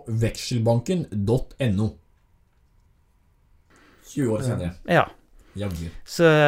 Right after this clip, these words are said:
Speaker 2: så da var jo, da har liksom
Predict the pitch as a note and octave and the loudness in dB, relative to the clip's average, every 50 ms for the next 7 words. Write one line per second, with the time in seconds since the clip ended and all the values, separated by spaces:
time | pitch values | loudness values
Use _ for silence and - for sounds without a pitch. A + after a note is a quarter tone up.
0 | D3 D3 C#3+ C#3+ C#3+ C#3 - - E3 D#3 D3+ D3 C#3+ C#3+ C#3+ C#3+ C#3+ C#3 C#3 D3 | 6 6 6 4 2 0 0 2 2 2 4 4 2 2 2 2 0 -2 -2 0
1 | E3 F#3+ F#3 D3+ C3+ A#2 A#2 B2 B2+ F3 G3+ G3+ F3 D#3 D3 D3 D3+ F3+ E3+ D#3 | 2 4 6 6 6 4 4 2 2 2 4 4 4 4 2 2 2 2 2 2
2 | C#3 C3+ - - F3 E3 D3 C3+ B2+ B2 C3+ C#3+ - D3 C3 C3 | 2 0 -2 -2 0 2 2 2 2 2 0 -2 -2 -2 -2 -2